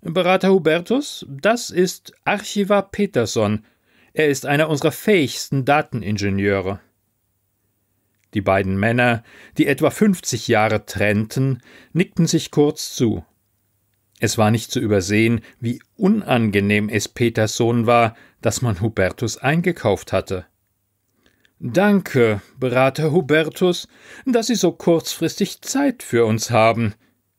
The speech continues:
begann Henninger. Er stand. Peterson und Hubertus saßen am Konferenztisch. "Ich muss es Ihnen sicherlich nicht sagen,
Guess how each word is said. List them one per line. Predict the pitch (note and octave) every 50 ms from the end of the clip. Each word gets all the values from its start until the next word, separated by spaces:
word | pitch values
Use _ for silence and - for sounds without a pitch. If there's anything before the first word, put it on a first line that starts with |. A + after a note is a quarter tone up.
| _ _ _ _ _ -
begann | G2+ - G#2 G2 F#2
Henninger. | D#2 - G2+ F#2 F#2 F#2+ G2 F#2+ F#2+ F#2 F#2+ - _ _ _ _ _ _ _ _ _ _ _ _ _ _ _
Er | - G2+ G#2+
stand. | - - - C3 B2 A2+ G2 - - - _ _ _ - - - _
Peterson | - - F#3+ G#3 - E3 C3 B2 - - D3 C#3 C#3 C#3+ D3+ D#3
und | C3+ A#2 A#2 -
Hubertus | - G#2+ - G#2 G2+ G#2+ - - - C3+ C3+ C3 - - - -
saßen | - A2 G2+ G#2 G2+ G2+ G#2 - - C#3 G#2+
am | G#2+ B2 B2+
Konferenztisch. | - C#3 C#3 - - D#3 D3 C#3 A2+ G2+ - - - - F2 F2 - - - - _ _ _ _ _ _ _ _ _ _ - _
"Ich | - F#3 F3+ - -
muss | F#3+ F3+ -
es | F#3 D3+ -
Ihnen | F#3+ E3+ E3 E3 E3+
sicherlich | E3 G3 - G#3 G3 F#3+ F3+ -
nicht | G3+ G3+ - - -
sagen, | - D3 E3+ G3 G#3+ G3+ F3+ D3+ D3+ D3+ C#3